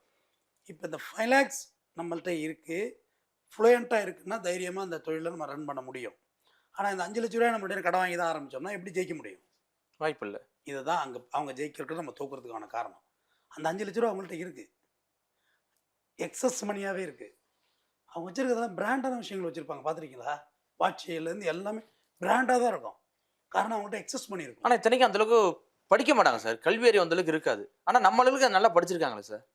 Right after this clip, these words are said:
Speaker 1: வியாபாரம் பண்றதுக்கு படிக்க வேண்டியது இல்லைங்க.
Speaker 2: ஆமா.
Speaker 1: மொழியே தேவையில்லை வியாபாரம் பண்றதுக்கு.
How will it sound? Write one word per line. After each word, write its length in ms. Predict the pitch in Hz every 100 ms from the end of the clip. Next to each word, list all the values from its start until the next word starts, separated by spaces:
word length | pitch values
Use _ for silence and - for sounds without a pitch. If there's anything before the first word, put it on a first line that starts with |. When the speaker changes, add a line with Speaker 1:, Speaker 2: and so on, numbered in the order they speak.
| _
Speaker 1:
வியாபாரம் 380 | 165 220 233 202
பண்றதுக்கு 240 | 190 170
படிக்க 260 | 156 160 175
வேண்டியது 260 | 135 110
இல்லைங்க. 460 | 101 95 _ _ 185
Speaker 2:
ஆமா. 340 | 185 120 - _ _ _
Speaker 1:
மொழியே 420 | - 185 233 247 214
தேவையில்லை 380 | 190 143 120
வியாபாரம் 420 | 120 143 151 127 113
பண்றதுக்கு. 300 | 107 104